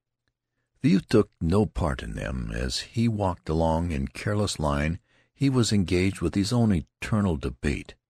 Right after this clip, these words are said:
He could not hinder himself from dwelling upon it. He was despondent and sullen, and threw shifting glances about him. He looked ahead, often expecting to hear from the advance the rattle of firing. But the long serpents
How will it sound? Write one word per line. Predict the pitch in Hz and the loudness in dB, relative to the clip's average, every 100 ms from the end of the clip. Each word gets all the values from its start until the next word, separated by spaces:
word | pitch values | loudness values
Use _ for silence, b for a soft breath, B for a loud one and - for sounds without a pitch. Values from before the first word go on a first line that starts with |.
| _ _ _ - | _ _ _ -8
He | 127 | -4
could | 98 85 | 0 2
not | 104 92 | 2 4
hinder | 110 92 69 | 4 4 2
himself | 69 - 78 87 | 0 0 0 0
from | 95 95 | -2 -2
dwelling | 98 123 85 | 0 0 0
upon | 64 - 69 | -2 -6 -10
it. | - - _ _ _ | -10 -16 _ _ _
He | - 110 | -2 0
was | 107 76 - _ | 2 2 0 _
despondent | 53 - - 60 67 80 - | -8 -6 -6 -4 -2 -2 -4
and | 52 | -6
sullen, | - 55 64 82 95 _ - | -4 -2 -2 -4 -8 _ -8
and | 78 | -6
threw | - 131 | 0 0
shifting | - 123 - 123 | 0 -2 -2 -2
glances | 95 78 71 82 - | 0 -2 -2 -4 -4
about | - 58 | -4 -6
him. | - - _ _ _ _ _ _ _ | -8 -14 _ _ _ _ _ _ _
He | - | -2
looked | 78 - | -2 -2
ahead, | 60 65 62 - - | -2 0 0 -2 -4
often | 67 73 - 98 | -4 -2 -2 -4
expecting | - - 87 - 92 | -4 -4 -6 -4 -4
to | - | -2
hear | 76 78 82 | 0 2 0
from | - 76 | -2 -2
the | 80 71 | 0 -2
advance | 69 65 73 73 - | -2 -2 -2 -6 -12
the | 50 | -6
rattle | 55 120 113 | -4 -2 -4
of | - | -6
firing. | 55 57 - - - _ _ _ _ _ _ _ _ _ _ _ _ - | -4 -4 -6 -12 -18 _ _ _ _ _ _ _ _ _ _ _ _ -6
But | - | -2
the | 80 | 0
long | 98 123 107 | 2 0 0
serpents | - 95 107 104 - | -2 -2 -2 -4 -6